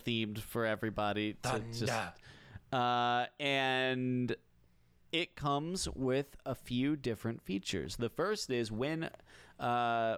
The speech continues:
Speaker 1: when he spawns, uh, it seems like there are air currents that will usher people through the middle of the map into, uh, the center faster. So it'll be easier for people to close in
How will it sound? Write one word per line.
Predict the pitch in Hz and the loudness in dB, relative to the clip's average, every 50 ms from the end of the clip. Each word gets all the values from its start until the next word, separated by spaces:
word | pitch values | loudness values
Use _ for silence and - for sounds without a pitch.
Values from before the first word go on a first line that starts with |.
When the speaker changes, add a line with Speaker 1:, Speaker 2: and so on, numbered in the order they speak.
| - | -2
Speaker 1:
when | - 120 127 139 147 156 156 156 151 | -4 -4 -2 0 0 0 0 0 -2
he | 147 135 - 151 175 | -2 -2 0 0 0
spawns, | 165 - - - - 175 214 254 233 160 123 117 117 131 160 185 202 202 - - - - - - - - - - - - - | 2 0 -2 -2 -2 -2 -2 0 0 0 0 0 -2 -2 -2 -2 -2 -2 -4 -4 -6 -10 -16 -18 -18 -16 -16 -16 -12 -8 -4
uh, | 123 - - | -4 -2 -2
it | 147 127 - | -2 -2 0
seems | - - - 190 220 226 208 | 0 0 2 2 0 0 2
like | 208 185 151 - | 0 0 0 0
there | 160 156 147 | 0 2 2
are | 139 123 117 - - | 4 2 0 -2 -4
air | - 131 156 190 202 | -2 0 0 0 0
currents | - - - - 147 135 123 117 110 - | -4 -6 -4 -2 0 0 0 0 -2 -2
that | 120 123 - | -2 -2 -2
will | 127 123 120 117 - - | 0 0 0 0 -2 -2
usher | - 151 170 175 - - 180 170 | -2 -2 0 0 0 -2 -2 -4
people | - - - 170 - - 147 139 135 131 127 123 - - - - - - - - - - | -4 -2 -2 -2 -2 0 0 2 2 2 0 -2 -4 -10 -20 -20 -20 -20 -20 -20 -12 -4
through | - 156 160 175 185 | 0 2 2 2 2
the | 170 160 160 | 2 0 0
middle | 147 156 156 160 151 | 0 2 2 2 2
of | 135 | 0
the | 139 | 0
map | 139 135 131 131 127 - - - _ _ _ _ - | 0 2 2 0 0 -2 -6 -16 _ _ _ _ -4
into, | 156 151 156 156 - - - 143 135 131 127 127 - - - | -2 -2 0 -2 -2 0 2 4 4 4 4 2 0 -2 -2
uh, | 127 123 117 117 117 113 110 | -2 0 2 2 2 2 0
the | 104 117 110 | 0 -2 0
center | - - 160 165 139 117 104 107 - - | 0 0 0 0 0 0 -2 -2 -4 -4
faster. | - 123 117 123 - - - 98 85 | -2 0 0 0 -2 -4 -6 -6 -4
So | - - 131 | -2 -2 0
it'll | 123 123 | 0 0
be | 110 120 - | -2 -4 -6
easier | - 156 175 202 180 160 180 185 180 | -2 0 0 0 2 2 2 0 0
for | 180 170 147 | 0 -2 -4
people | 143 160 160 - 156 151 143 | -2 -2 0 0 0 -2 -2
to | - - 156 143 123 | -2 -2 -2 -2 -2
close | - - - 135 139 147 147 131 135 | -2 -2 0 0 2 2 0 -2 -2
in | 143 139 135 127 | -2 -2 -2 -2